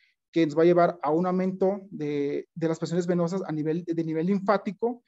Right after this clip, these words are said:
con un flujo linfático anómalo. Esto nos puede producir hipoalbuminemia y coagulopatía.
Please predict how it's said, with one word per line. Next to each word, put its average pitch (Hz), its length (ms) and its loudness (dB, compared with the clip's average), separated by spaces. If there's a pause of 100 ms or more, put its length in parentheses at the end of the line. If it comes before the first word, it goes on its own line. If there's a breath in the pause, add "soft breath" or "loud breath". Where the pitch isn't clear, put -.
(120)
con 170 120 0
un 170 80 -2
flujo 185 280 -2
linfático 160 460 -4
anómalo. 151 520 -2 (400 soft breath)
Esto 147 220 -6
nos 170 280 -2
puede 165 180 2
producir 165 260 -4
hipoalbuminemia 175 580 0
y 185 60 -4
coagulopatía. 139 760 -2